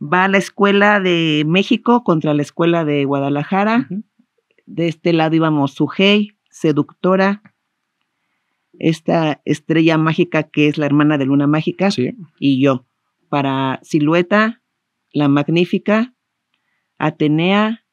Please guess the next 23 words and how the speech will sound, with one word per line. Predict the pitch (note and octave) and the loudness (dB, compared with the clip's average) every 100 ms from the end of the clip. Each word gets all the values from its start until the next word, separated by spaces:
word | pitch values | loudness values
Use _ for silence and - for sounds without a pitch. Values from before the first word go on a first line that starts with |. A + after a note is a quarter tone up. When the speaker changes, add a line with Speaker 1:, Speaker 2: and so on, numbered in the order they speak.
| _ | _
Speaker 1:
y | - D3 C#3 | -2 0 0
Coral. | - C#3+ C#3 A#2+ - _ _ _ _ _ _ _ _ _ _ _ _ _ _ - | 0 0 0 -2 -10 _ _ _ _ _ _ _ _ _ _ _ _ _ _ -4
Era | F3+ F#3 | 2 2
una | F3 F3 F3+ F3+ E3 D3+ C#3 - _ _ _ _ _ _ _ _ - | 2 2 2 2 2 0 -2 -6 _ _ _ _ _ _ _ _ -2
eliminatoria. | C3+ C3+ C3 C3 - D3+ F3+ G3 G3+ G3+ G#3 - - | 0 0 0 -2 -4 -2 0 0 0 0 0 -4 -4
Speaker 2:
Una | E3+ | -2
especie | D#3+ F3+ F3+ | 2 4 6
de | F3 | 4
torneo | - C#3+ D#3+ | 4 2 2
cibernético, | D3 D3 B2 F3 E3 D3 C#3 | 4 4 4 4 4 0 -4
Speaker 1:
Sí. | B2 | -2
Speaker 2:
suicida. | C3+ - D3 C3+ - _ _ - | 0 2 0 0 -8 _ _ -2
Ujú. | D3+ G#3 | 2 2
Speaker 1:
Cuando | E3+ D#3+ D#3+ F3 F3 E3+ E3 | 2 0 2 2 4 2 0
voy | D#3 F#3+ G#3+ | 2 2 2
viendo | G#3 G#3 G#3 G#3+ | 2 4 2 2
que | F3 | 0
me | D3+ | -2
estoy | - F3 | -2 -2
quedando | - F#3+ F#3+ F#3+ | 0 0 2 2
al | F#3+ | 2
final, | F3 D3+ D#3 B3 C#4+ _ _ _ | 0 0 2 0 -2 _ _ _
dije, | - B2 C3 A#2+ | -2 0 0 -2